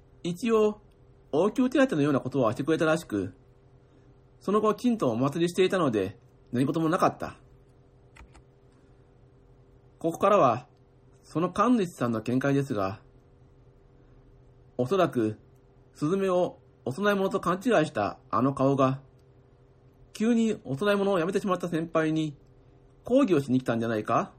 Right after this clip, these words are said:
と。しかも、先輩が見たその風貌からして、もうあれは、水神や竜神ではなく、魔物となってしまったのだろ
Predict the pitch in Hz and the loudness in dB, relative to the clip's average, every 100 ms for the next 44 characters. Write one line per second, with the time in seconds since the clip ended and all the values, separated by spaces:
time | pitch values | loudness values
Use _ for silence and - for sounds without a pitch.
0 | - - - - 101 - - _ _ _ | -20 -20 -16 -8 -8 -8 -20 _ _ _
1 | - - _ - - - _ - _ - | -20 -20 _ -20 -20 -20 _ -20 _ -20
2 | _ _ _ _ _ _ _ - 180 147 | _ _ _ _ _ _ _ -4 0 2
3 | 117 - - - _ _ - _ _ - | 0 -6 -20 -20 _ _ -20 _ _ -10
4 | - 170 190 208 202 196 123 127 135 151 | -4 -2 0 2 2 0 0 0 0 0
5 | 165 170 160 131 - 98 101 - _ - | 0 2 2 0 -2 -8 -8 -14 _ -20
6 | - _ _ - _ _ _ - - 139 | -20 _ _ -20 _ _ _ -20 -8 0
7 | 165 127 127 147 143 143 - _ - _ | 2 4 2 2 2 0 -10 _ -20 _
8 | - - 151 190 175 190 175 165 - - | -20 0 0 2 -2 -2 0 0 -2 -8
9 | - 120 156 180 190 185 135 156 107 104 | -4 2 4 4 0 0 0 0 -4 -4
10 | - - _ _ _ _ - - - 135 | -8 -20 _ _ _ _ -20 -14 -2 0
11 | 175 214 175 127 165 131 123 127 156 131 | 2 2 0 0 0 -4 -2 -2 -2 -2
12 | 95 113 98 | 0 -2 -4